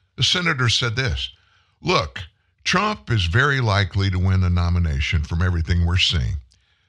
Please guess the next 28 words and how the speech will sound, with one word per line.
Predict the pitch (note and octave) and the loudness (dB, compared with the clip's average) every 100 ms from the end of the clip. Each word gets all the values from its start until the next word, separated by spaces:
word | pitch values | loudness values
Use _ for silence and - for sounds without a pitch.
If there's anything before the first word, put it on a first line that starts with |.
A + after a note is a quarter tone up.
| _ | _
But | B2 | -2
I | B2+ | 0
think | B2 C#3+ | 0 -2
people | D#3 E3+ E3 | -4 -4 -2
need | C3+ A2 | 0 2
to | G2 | 2
be | F#2 | 0
really | E2+ E2+ D#2 | 0 0 -4
clear | C#2+ - C#3 A#2+ | -6 -6 -4 -2
here. | E2 C2+ A#1 - _ _ _ - | 0 -2 -4 -10 _ _ _ -2
Regardless | A#2 D3 C3+ A2+ D3+ D#3+ F3+ D#3 D#3+ D#3 - - - | 0 0 -2 0 4 4 4 0 0 0 0 -4 0
of | G#2 F2 F2 | 2 2 -2
which | A#2 F#3 - - | -2 -2 -4 -4
Republican | D3 D3 C3 C3+ A#2+ A#2 G#2+ A#2 G#2+ G2+ | -6 -6 -4 -2 0 -2 -2 0 2 2
wins | G#2 G#2+ G#2 - - - _ _ - | 2 2 2 0 -2 -6 _ _ -2
the | G2 | 2
nomination, | F#2+ G2 F2+ F2+ F#2 F#2 E2+ D2 B1 - - - _ | 4 4 2 2 2 0 -2 -4 -6 -8 -14 -20 _
whether | - B2 B2+ A#2+ | 0 0 2 2
it's | G#2+ F2+ | 0 -2
Haley, | - D3 D#3+ E3 E3+ - - _ - | -2 -2 0 -2 -4 -8 -20 _ 0
DeSantis, | G#2 - C#3+ C#3+ C#3 C3 - - - _ _ - | 2 2 0 0 0 2 0 -2 -10 _ _ -2
or | F#2 | -2
Trump, | F2 - C#3 G#2+ - - _ _ _ _ _ _ | -2 -2 0 0 -4 -18 _ _ _ _ _ _
they | - B2 C3 - - | 0 2 2 -4 0
are | A2+ G#2+ G#2 - | 2 2 0 -4
all | C#3 D#3+ F3 E3+ | -2 -2 -2 -4
committed | - D3+ C#3 C3+ C3 G#2+ | -4 -2 0 0 -2 -4
to | - A2+ | 0 2